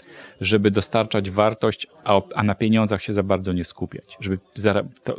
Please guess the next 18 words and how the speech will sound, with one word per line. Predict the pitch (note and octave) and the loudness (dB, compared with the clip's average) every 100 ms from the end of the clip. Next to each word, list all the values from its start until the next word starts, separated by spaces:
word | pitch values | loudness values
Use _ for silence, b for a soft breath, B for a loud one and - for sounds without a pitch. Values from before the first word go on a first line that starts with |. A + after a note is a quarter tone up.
| - B2+ | -10 -10
żeby | G#2+ | -10
pieniądze | G2 G2+ G#2 A#2 | -2 0 2 2
były | A2+ G2+ | 2 0
raczej | G2 G2+ | 0 -4
efektem | - - B2 A#2 | -4 -4 -2 -2
ubocznym | G#2 G2 G2 G2+ F#2+ | 0 0 0 -2 -6
tego, | F#2 F2+ | -4 -6
co | - | -6
ja | F2+ | -6
robię. | F2 E2+ E2+ - | -4 -6 -10 -12
Czyli | - | -2
ja | G2 | -2
to | G2+ | 0
powinienem | A2 G2+ G2+ G#2 G#2 | -2 -2 -2 -2 -4
proaktywnie | - G#2 - A2 G2+ | -2 -2 -2 -6 -6
w | G2 | -6
sobie, | - B2 A2 G#2 G2 G2 B B B B B B _ _ | -4 -2 0 0 0 -4 B B B B B B _ _
mm, | A2+ G2 F#2 F2 | -4 -2 0 -2